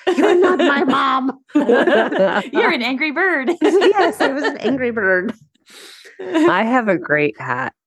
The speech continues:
Speaker 3: I have a really, really great hat. You guys, you, you guys probably saw it. It's reflective material on the top.
Speaker 1: Uh-huh.
Speaker 3: So it has a whole brim. I got it on Amazon. And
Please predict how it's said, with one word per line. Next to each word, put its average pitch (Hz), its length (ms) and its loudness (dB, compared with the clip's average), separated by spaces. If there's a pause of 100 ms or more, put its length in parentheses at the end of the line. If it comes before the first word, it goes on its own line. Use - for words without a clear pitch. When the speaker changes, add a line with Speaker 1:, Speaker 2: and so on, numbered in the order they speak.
(120)
Speaker 3:
I 151 40 -4
have 160 120 0
a 127 140 -4
really, 127 260 0
really 107 220 -2
great - 280 -10
hat. 127 340 -10 (100)
You 208 140 4
guys, 208 260 0
you, 202 260 2
you 196 160 -2
guys 208 220 2
probably 156 240 -2
saw 139 220 -2
it. - 180 -8
It's 151 320 -6
reflective 175 880 -2
material 180 580 0
on 143 140 -4
the 147 100 -4
top. 156 380 -4 (240)
Speaker 1:
Uh-huh. 190 540 0 (540)
Speaker 3:
So 185 540 2
it 185 240 2
has 160 480 -2
a 143 120 -4
whole 180 200 2
brim. 165 460 -4 (420)
I 170 80 0
got 170 260 0
it 202 120 -2
on 180 120 2
Amazon. 131 540 -4 (760)
And 170 600 2